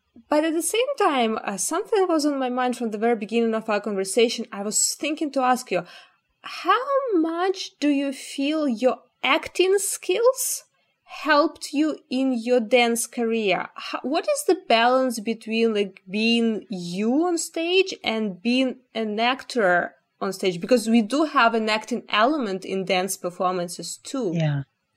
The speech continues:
Speaker 2: Okay, that's another very interesting question. But before I answer your question, let me give you just a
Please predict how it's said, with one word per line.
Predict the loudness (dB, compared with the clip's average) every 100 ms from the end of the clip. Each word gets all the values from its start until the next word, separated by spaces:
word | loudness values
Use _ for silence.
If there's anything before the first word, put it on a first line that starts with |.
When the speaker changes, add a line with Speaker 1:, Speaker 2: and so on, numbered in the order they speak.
| _ -20 -20 -14 -12 -8 2
Speaker 2:
Okay, | 4 6 6
that's | 6 4
another | 0 2 4 4
very | 6 6 6
interesting | 2 0 -2 -2 -2
question. | 0 2 2 0 -2 -2 -4 _ -20 -20 _
But | -6 0
before | 0 6 6 8 6
I | 4
answer | 4 4 2 0
your | 0
question, | 2 2 2 0
let | -2 0
me | 2
give | 4 2
you |
just | 4 2 2 2
a | 2